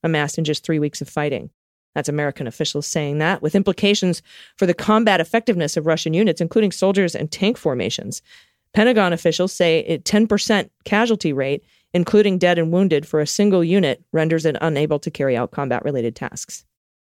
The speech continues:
With more than a hundred and fifty thousand Russian troops now involved in the war in Ukraine,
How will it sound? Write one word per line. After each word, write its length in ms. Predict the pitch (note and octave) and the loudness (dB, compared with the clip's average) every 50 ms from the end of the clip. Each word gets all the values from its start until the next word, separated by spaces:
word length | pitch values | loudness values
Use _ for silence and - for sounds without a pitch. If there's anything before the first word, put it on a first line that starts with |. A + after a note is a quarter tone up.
| _ _ _ _ - | _ _ _ _ -4
With 100 | - F3 | -2 2
more 180 | F#3 G3+ G3+ G#3+ | 4 4 4 4
than 100 | G#3 G3 | 4 2
a 40 | F#3 | 2
hundred 220 | G3 G3 G#3 F#3+ | 2 2 2 2
and 80 | F3 E3+ | 0 -2
fifty 220 | - F3 - F3+ | -4 -4 -4 -2
thousand 320 | - F#3 F3+ F3+ E3 E3+ | 0 2 0 2 2 2
Russian 240 | D#3 D3+ D3 - D3+ | 0 0 0 -2 -4
troops 320 | D#3+ - F#3 E3+ - - E3 | -2 0 -2 -2 -2 -2 -2
now 180 | D#3+ D3+ E3 | -2 0 2
involved 320 | E3+ F3+ E3 E3 D#3+ D#3 E3 | 0 2 2 0 0 0 0
in 80 | E3 | 0
the 80 | D#3 D3 | 0 0
war 300 | D3+ E3+ F#3+ G3+ G3 F3+ | 0 2 2 4 4 2
in 60 | E3+ | 0
Ukraine, 440 | D3 C3+ - - D3 C3+ C3 C#3+ | -2 -4 -4 -4 -4 -2 -2 -4